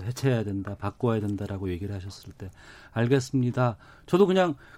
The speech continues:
그냥 일상적으로 제가 얘기했던 거예요. 그냥 "예, 그러면 저희도 더 챙겨보고 더 애써 볼게요."라고 말씀을 드렸더니 할머니께서 대뜸 하시는 말이 "아이고 말만."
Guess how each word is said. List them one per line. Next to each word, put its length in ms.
그냥 340
일상적으로 560
제가 160
얘기했던 380
거예요. 200
그냥 220
"예, 220
그러면 280
저희도 300
더 180
챙겨보고 680
더 140
애써 280
볼게요."라고 1000
말씀을 380
드렸더니 640
할머니께서 560
대뜸 420
하시는 300
말이 280
"아이고 380
말만." 840